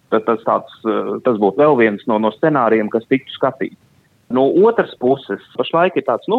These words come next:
sa-, sarežģīts attiecību posms, tā skaitā starp, starp, uh, Bausku un, un, un arī valsti, jā, par to,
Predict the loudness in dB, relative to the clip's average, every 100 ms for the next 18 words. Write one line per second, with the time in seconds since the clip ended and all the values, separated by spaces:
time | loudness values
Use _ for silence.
0 | -4 -2 -4 0 0 0 0 -4 -6 _
1 | -4 -2 0 -2 -2 -6 -4 -2 0 -2
2 | -8 -2 0 2 0 0 0 0 -2 -4
3 | -4 -4 -2 -2 0 -2 -4 -10 -2 -2
4 | 2 -2 -2 -6 -4 -6 -4 -4 -6 -2
5 | 0 2 2 0 -2 -4 _ _ _ -2
6 | 0 2 -2 2